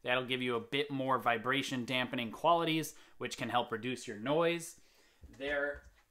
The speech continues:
there are other style of dampers, like this is a, this is from Doinker. This is a, an A-bomb style damper, um, which again, uh, you know, can be adjusted and,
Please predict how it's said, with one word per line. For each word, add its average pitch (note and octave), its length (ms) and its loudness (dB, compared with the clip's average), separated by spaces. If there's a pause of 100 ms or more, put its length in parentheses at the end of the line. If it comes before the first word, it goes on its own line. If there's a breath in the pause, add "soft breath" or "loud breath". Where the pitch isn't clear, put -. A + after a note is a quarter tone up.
there C#3+ 260 4
are C#3 300 6
other E3 240 4
style C#3+ 460 6
of A#2 160 2
dampers, D#3 640 4
like C3 260 4
this F#3+ 180 2
is D3+ 280 4
a, C3 300 2
this D3+ 180 0
is C3 100 -2
from G#2+ 240 0
Doinker. C#3+ 560 6
This B2+ 160 -2
is A2+ 160 -4
a, A2 240 0 (180)
an G2+ 220 -8
A-bomb C3 560 6
style B2 600 4
damper, B2 640 2 (260 loud breath)
um, A2+ 380 4
which A#2 280 -2
again, A#2 540 0 (320 soft breath)
uh, G#2+ 420 2
you A#2 80 -2
know, A2 120 0
can B2+ 260 0
be A#2 120 0
adjusted B2 560 0
and, G#2+ 140 -4